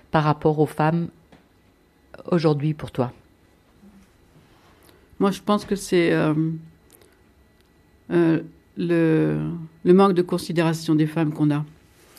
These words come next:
Speaker 2: Le manque de considération de la parole des femmes. Je crois que ça se retrouve à tous les niveaux. Donc ça s'est retrouvé, donc, on l'a vu dans le mouvement Me Too l'année dernière, que, euh, si, euh, tant de femmes, euh, tant de femmes, euh, n'avaient pas dit toutes les agressions qu'elles,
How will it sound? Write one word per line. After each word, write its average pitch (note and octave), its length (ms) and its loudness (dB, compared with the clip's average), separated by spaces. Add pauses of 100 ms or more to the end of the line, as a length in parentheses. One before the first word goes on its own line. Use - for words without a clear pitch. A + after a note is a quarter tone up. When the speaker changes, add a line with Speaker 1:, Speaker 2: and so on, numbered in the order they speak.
(120)
Speaker 2:
Le D#3+ 80 2
manque F#3+ 220 6
de F#3 80 0
considération F3+ 600 2
de F#3+ 60 2
la F3 100 4
parole F#3 280 2
des E3+ 100 2
femmes. E3+ 260 2
Je E3 120 -4
crois E3+ 160 -6
que - 40 -18
ça E3+ 120 -4
se E3 80 -12
retrouve E3+ 260 -2
à E3+ 80 2
tous E3+ 140 -8
les F3+ 100 2
niveaux. D#3 400 0 (580)
Donc D#3+ 160 2
ça F3 140 2
s'est E3+ 160 -2
retrouvé, E3+ 460 2
donc, D#3+ 200 4
on F3 60 2
l'a E3+ 120 4
vu E3 120 0
dans E3 80 6
le D#3 80 6
mouvement D#3+ 340 4
Me E3+ 180 4
Too F#3 180 -6
l'année D#3+ 240 6
dernière, D#3+ 500 4 (1040)
que, E3 480 6 (220)
euh, D#3+ 80 4
si, F#3+ 460 4
euh, D#3+ 180 6
tant F3+ 220 2
de F3 80 2
femmes, F#3 400 4
euh, D3 400 2
tant E3+ 180 -2
de E3+ 100 0
femmes, F3+ 360 0
euh, D#3 240 2
n'avaient E3 500 2
pas F3 480 4
dit E3 400 -2
toutes - 180 -12
les F3+ 140 2
agressions F#3 600 0
qu'elles, E3 260 -4